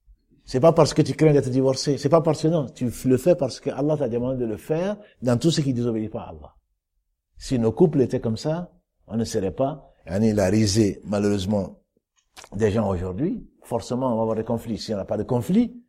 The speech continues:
je dirais, s'il n'y a pas de preuve, il n'y a pas de mérite. Allah nous éprouve par ce qu'il veut pour notre bien.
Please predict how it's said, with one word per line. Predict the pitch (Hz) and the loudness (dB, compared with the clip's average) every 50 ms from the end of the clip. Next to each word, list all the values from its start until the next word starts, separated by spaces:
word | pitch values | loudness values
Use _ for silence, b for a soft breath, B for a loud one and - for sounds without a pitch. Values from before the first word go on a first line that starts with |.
| _ _ _ | _ _ _
je | - - 98 | -16 -12 -8
dirais, | 95 101 117 135 165 190 202 196 202 - _ _ _ _ _ _ _ _ | -4 0 4 4 4 4 2 0 -6 -14 _ _ _ _ _ _ _ _
s'il | - - 139 | -4 2 4
n'y | 127 | 4
a | 110 | 6
pas | - 120 | 6 4
de | 110 120 | 2 2
preuve, | 110 - 202 226 208 147 - - - - | 4 6 8 8 8 6 4 -2 -10 -12
il | - 101 | -10 -8
n'y | |
a | 101 | -6
pas | 120 120 | -4 -4
de | 113 | -2
mérite. | 131 131 123 110 - - - - - _ _ _ _ _ _ - | -2 -2 -2 -2 -6 -10 -16 -18 -20 _ _ _ _ _ _ 2
Allah | 151 175 190 202 | 4 6 8 8
nous | 202 185 151 147 | 8 8 6 6
éprouve | - - 87 85 78 - _ _ _ _ _ _ - | 4 2 -2 -10 -12 -14 _ _ _ _ _ _ -6
par | 110 107 | -4 -4
ce | - - | -4 -4
qu'il | 113 - 117 104 104 | -4 -4 -4 -2 0
veut | 123 175 226 - 151 | 0 0 0 0 0
pour | - 156 147 | 0 2 2
notre | 135 123 113 117 | 2 2 0 -2
bien. | 110 98 101 98 95 | -4 -4 -6 -8 -8